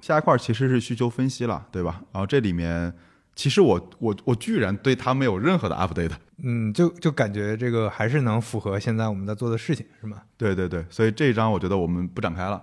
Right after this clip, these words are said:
Speaker 1: 对吧？大家有空可以去看这张地图。
Speaker 2: OK。
Speaker 1: 对，有问题或者在你在三五环这下面留言，对吧？我跟飞哥都会看的。
Speaker 2: 嗯。
Speaker 1: 对，下面其实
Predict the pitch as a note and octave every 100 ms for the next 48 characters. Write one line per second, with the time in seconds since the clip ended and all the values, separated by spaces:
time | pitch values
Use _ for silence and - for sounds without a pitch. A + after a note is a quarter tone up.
0 | - _ - F2+ E2+ G2+ G2+ F2+ G#2 F#2+
1 | F#2+ F#2 G#2 G2 G2 G#2 - F2 G2+ -
2 | - - - F#2+ E2+ F2+ G#2 G2 F#2+ F#2
3 | E2+ G2 F2 F2 F2 F2+ - G2 F2 F2
4 | F#2+ G#2 F#2 F2 F#2 D#2+ A2 G2 F2 -
5 | - F2 F2+ G2 G2 G#2+ G2+ C#3+ B2 -
6 | _ - - - _ G2+ F#2 - _ -
7 | F#3+ C#3 G#2 - A2+ A2+ A2 G#2+ G#2